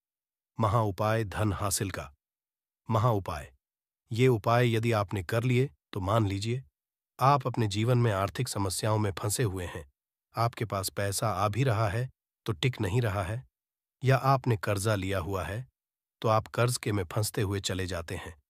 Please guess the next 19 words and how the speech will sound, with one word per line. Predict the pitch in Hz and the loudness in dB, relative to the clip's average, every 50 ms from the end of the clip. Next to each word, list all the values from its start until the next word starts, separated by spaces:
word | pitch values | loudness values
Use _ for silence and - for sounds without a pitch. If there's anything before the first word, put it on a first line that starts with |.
| _ _ _ _ _ _ _ _ _ _ _ - | _ _ _ _ _ _ _ _ _ _ _ 0
ये | 127 123 | 0 0
सरल | 127 - - 147 139 147 143 135 | 0 0 0 2 2 2 2 2
सा | - - 117 | 2 0 0
उपाय | 101 92 - 107 107 104 95 | 0 0 0 2 2 2 0
कर | - 98 90 | -2 -4 -4
लीजिए, | 87 87 80 80 80 71 - - _ _ _ _ _ _ _ _ _ _ - | -4 -6 -8 -8 -10 -12 -14 -18 _ _ _ _ _ _ _ _ _ _ 0
आपको | 117 120 127 127 - - 113 | 2 2 2 2 0 -4 -4
तरह | - - 101 101 113 117 | -2 0 0 2 2 2
की | 110 - 98 | 0 -2 -4
परेशानियों | - 98 95 92 - - 104 98 98 104 107 101 | -4 -2 -4 -2 -2 -2 -2 0 0 0 0 0
से | 95 - - | -2 -2 -2
मुक्ति | 101 98 - - - - 104 | -2 -2 -4 -4 -4 -4 -4
मिल | 92 90 87 82 | -2 -2 -4 -4
जाएगी। | 90 85 82 82 82 76 80 - - _ _ _ _ _ _ _ _ _ _ - | -4 -4 -6 -6 -8 -8 -10 -14 -14 _ _ _ _ _ _ _ _ _ _ 0
तो | - 131 | 4 4
आपको | 120 117 120 - 123 | 4 4 2 0 -4
क्या | 107 - 143 156 | 0 2 2 2
करना | 139 - 110 90 92 85 | 2 0 -4 -2 -2 -6
है? | 82 - - - - | -6 -8 -10 -14 -18